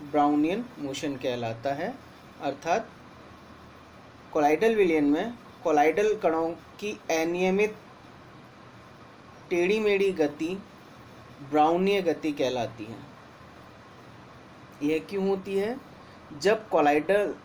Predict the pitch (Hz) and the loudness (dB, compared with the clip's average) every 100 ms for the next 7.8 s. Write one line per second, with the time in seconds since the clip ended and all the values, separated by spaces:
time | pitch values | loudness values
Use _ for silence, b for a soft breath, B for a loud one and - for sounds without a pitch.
0 | - - - - - - - - - - | -20 -20 -20 -20 -20 -20 -20 -20 -20 -20
1 | - - 127 117 147 143 175 240 - - | -8 0 0 0 -4 0 0 -2 -10 -20
2 | - - - - - 190 214 185 156 151 | -20 -20 -20 -20 -10 -8 -6 -6 -4 -4
3 | 220 214 208 180 190 165 180 170 185 - | -2 0 2 2 0 0 0 0 -4 -4
4 | 139 139 123 120 151 156 180 233 - - | -2 0 2 0 -2 -4 -6 -10 -14 -20
5 | - - 180 180 180 151 156 170 202 226 | -16 -6 0 4 4 2 -2 -4 -6 -8
6 | - - - - - - - - - - | -16 -20 -20 -20 -20 -20 -20 -20 -20 -20
7 | - - - 156 151 143 185 | -20 -20 -20 -4 -4 -2 -4